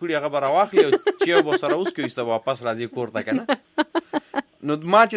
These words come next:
Speaker 1: دغه د واده ټول حساب کتاب ولګو، ته یقین وکړه، ټول د پنځو سوو شپږو سوو ډالرو واده و، که نه؟
Speaker 2: مهم.
Speaker 1: چې دلته کې پاکستان پیسې، او زمونږ خلک هلته کې ځان تباه او برباد کړي په واده باندې، لکونو په ځان قرض واړوي.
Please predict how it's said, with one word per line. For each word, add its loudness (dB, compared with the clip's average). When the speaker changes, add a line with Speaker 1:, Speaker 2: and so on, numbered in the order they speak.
Speaker 1:
دغه 4
د 4
واده 6
ټول -2
حساب 4
کتاب 4
ولګو، 2
ته 2
یقین -2
وکړه، 0
ټول -2
د -8
پنځو 0
سوو -4
شپږو -2
سوو -2
ډالرو 0
واده -2
و، -4
که -8
نه؟ -16
Speaker 2:
مهم. -10
Speaker 1:
چې -8
دلته 0
کې -2
پاکستان 0
پیسې، -6
او 2
زمونږ -4
خلک -8
هلته -6
کې -4
ځان -4
تباه -4
او -10
برباد 0
کړي -6
په -2
واده 2
باندې، -6
لکونو -6
په -6
ځان -2
قرض -2
واړوي. -2